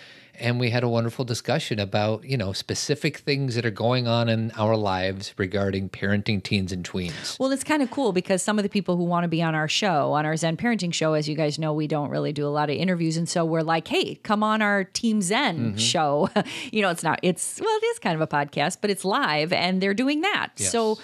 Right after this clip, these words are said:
Speaker 2: we're also getting experts who wanna come on and talk. So, um, so that's big. And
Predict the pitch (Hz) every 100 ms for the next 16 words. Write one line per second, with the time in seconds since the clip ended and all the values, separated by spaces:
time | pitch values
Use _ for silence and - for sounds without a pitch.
0 | - - 214 208 - 247 240 202 190 202
1 | 233 - 156 156 170 165 160 165 160 170
2 | 160 160 156 185 135 - 180 170 170 -
3 | - - - 196 196 185 196 165 131 -
4 | - 262 240 247 - 233 - 247 285 202